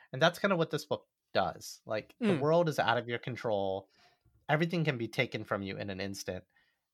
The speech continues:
Speaker 1: and you might be powerless. Now, that's a really pessimistic way to kind of look at the world. But, and again,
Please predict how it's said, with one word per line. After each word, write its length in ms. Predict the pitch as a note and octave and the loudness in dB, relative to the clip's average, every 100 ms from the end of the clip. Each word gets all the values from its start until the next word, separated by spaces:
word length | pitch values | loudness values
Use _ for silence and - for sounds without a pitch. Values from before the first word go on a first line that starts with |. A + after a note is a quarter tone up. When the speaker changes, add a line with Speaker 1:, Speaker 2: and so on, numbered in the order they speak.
| _ | _
Speaker 1:
and 360 | B2+ B2 A#2+ A#2+ | 0 0 0 -4
you 80 | B2+ | 0
might 180 | C3 A#2+ | 0 0
be 100 | B2 | -2
powerless. 460 | - G#2+ E2+ F2 | 2 2 2 0
Now, 80 | F3 | 4
that's 140 | G#3 G#3 | 4 4
a 60 | |
really 280 | D3+ C3+ B2 | 2 2 0
pessimistic 680 | - A#2+ - G2+ F#2+ G#2+ - | 2 0 0 -4 -6 -8 -6
way 160 | F2+ | -4
to 80 | F#2+ | -4
kind 180 | - F#2 | -6 -8
of 80 | E2 _ _ | -10 _ _
look 200 | G2+ - | -12 -10
at 60 | A#2+ | -6
the 80 | |
world. 360 | C3 D3 D3+ D#3+ - | -2 0 0 0 0
But, 140 | C#3+ E3+ | 2 4
and 100 | E3+ | 4
again, 340 | F3+ C3+ F#2+ | 6 4 2